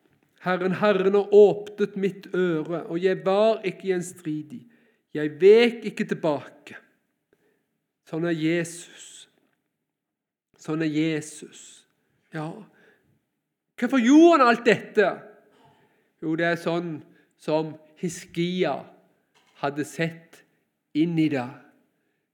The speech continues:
Det var for sin kjærlighets skyld. Han skulle jo frelse Hiskia. Ja, han skulle frelse Manasseh.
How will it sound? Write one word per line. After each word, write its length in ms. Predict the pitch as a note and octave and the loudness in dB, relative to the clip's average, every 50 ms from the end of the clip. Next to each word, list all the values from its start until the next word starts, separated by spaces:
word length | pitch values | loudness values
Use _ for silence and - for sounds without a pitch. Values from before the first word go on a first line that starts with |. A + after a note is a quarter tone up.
| _ _ | _ _
Det 100 | C3+ C3 | -10 -6
var 220 | C#3 C#3+ C#3+ C#3 C#3+ | -4 -4 -4 -4 -6
for 120 | D#3+ C#3+ | -10 -12
sin 160 | - - C#3+ - | -12 -12 -14 -14
kjærlighets 760 | - - - D#3+ D3 C#3 C3+ C#3+ C3 C3 C#3+ C3+ - - - - _ _ _ _ _ _ _ _ _ | -16 -12 -10 -8 -8 -6 -6 -8 -8 -8 -10 -10 -12 -18 -20 -20 _ _ _ _ _ _ _ _ _
skyld. 440 | - - - - B2 A#2 C3+ F3+ G3+ - - _ _ _ _ _ _ _ _ _ _ _ _ _ _ _ _ _ - | -20 -20 -16 -12 -12 -12 -12 -14 -18 -20 -20 _ _ _ _ _ _ _ _ _ _ _ _ _ _ _ _ _ -12
Han 120 | A#3 A3+ | -12 -10
skulle 240 | A#3 A#3 B3+ B3 C4 | -8 -4 -2 -2 -2
jo 80 | C4 - | -2 -2
frelse 560 | - - B3+ C4 A#3 G3+ F3 - - B3 G#3+ G3+ | -2 0 0 0 0 0 -4 -4 -4 -2 -2 -2
Hiskia. 640 | A#3 A3+ - - - - G3+ G#3+ A#3+ C4+ C#4+ C#4 C4 - - _ _ _ _ _ _ _ _ _ _ _ _ _ _ _ _ _ _ _ _ _ _ _ _ _ _ _ _ _ _ _ _ _ _ _ _ | -2 -4 -6 -10 -10 -8 -6 -6 -6 -6 -8 -10 -12 -16 -20 _ _ _ _ _ _ _ _ _ _ _ _ _ _ _ _ _ _ _ _ _ _ _ _ _ _ _ _ _ _ _ _ _ _ _ _
Ja, 140 | E3+ F#3 G3+ | -2 0 0
han 80 | A3+ A3 | 0 -2
skulle 240 | - - B3+ A3 - | -2 -2 -4 -2 2
frelse 480 | - C#4 C4+ B3+ G#3+ - - C4+ C4 | 4 4 4 4 2 0 0 0 0
Manasseh. 680 | B3 A#3+ C4 C4 A#3 C#4 C#4 C4+ - - - D4+ C#4 G3 | 2 2 2 4 4 4 2 2 -2 -4 -4 -4 -4 -4